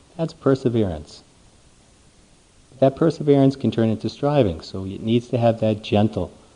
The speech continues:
allowing, compassionate quality. And so learning to bring both of those qualities into your effort,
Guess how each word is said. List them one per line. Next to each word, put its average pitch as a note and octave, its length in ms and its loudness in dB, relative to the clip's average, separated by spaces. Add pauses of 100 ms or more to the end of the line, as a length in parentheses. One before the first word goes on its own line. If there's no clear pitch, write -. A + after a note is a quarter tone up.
(180)
allowing, G2 640 -2
compassionate F#2 760 -10
quality. E2+ 480 -10 (2500)
And - 100 -12
so C#3 120 6
learning D#3 300 2
to C#3+ 80 4
bring C3+ 260 6
both B2+ 280 2
of B2 60 2
those A2 240 2
qualities A2 720 -2
into A2 260 -6
your G2+ 160 -2
effort, G2 300 -4